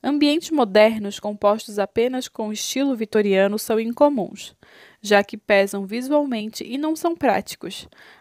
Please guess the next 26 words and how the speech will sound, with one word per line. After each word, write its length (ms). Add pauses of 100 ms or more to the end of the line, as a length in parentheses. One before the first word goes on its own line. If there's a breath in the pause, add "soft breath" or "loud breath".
(120 loud breath)
além 420 (160)
de 240
outros 380
fatores, 560
é 80
claro. 400 (800 loud breath)
Então, 500 (240 soft breath)
para 200
termos 480
um 160
ambiente 560
com 180
influência, 920
ah, 380
vitoriana, 760 (500 loud breath)
equilibramos 840
com 240
composições 1080
de 200
outros 480
estilos 720 (360 soft breath)
e 100
com 320
outras 540
informações 800
visuais. 680